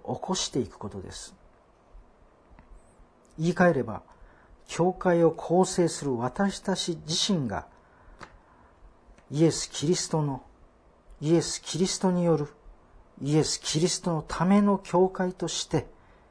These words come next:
私たち自身を育て上げていくことです。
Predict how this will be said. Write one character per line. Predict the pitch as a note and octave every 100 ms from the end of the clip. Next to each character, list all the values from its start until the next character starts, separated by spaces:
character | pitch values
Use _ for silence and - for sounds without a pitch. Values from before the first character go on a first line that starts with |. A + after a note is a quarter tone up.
| _ _ -
私 | B2+ C#3+ C#3+
た | - C3+
ち | B2+
自 | D3+ - E3
身 | C3
を | D#3 E3+ - - - -
育 | - - D3+ F#3 F#3
て | G3+
上 | G3
げ | F3
て | - A2+
い |
く | -
こ | -
と | G2+ F#2+
で | G2
す。 | - -